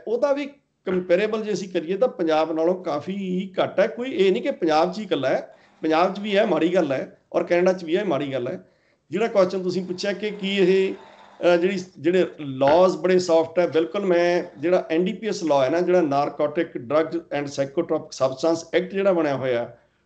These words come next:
ਉਹ international ਤੌਰ ਤੇ approved ਹੈ।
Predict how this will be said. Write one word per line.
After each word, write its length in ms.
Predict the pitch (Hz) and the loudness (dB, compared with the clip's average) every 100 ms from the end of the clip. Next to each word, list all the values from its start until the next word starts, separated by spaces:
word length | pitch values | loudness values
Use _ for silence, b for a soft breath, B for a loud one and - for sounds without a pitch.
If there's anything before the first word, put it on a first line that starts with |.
| b - | b -2
ਉਹ 320 | 190 185 202 - | 0 0 0 0
international 1040 | 170 180 175 147 147 185 185 185 190 185 | -2 0 0 2 2 4 6 4 2 2
ਤੌਰ 220 | 175 165 | 4 4
ਤੇ 200 | 165 180 | 4 4
approved 420 | 180 160 156 165 | 4 0 -2 2
ਹੈ। 420 | 160 147 190 - | 2 2 -2 -10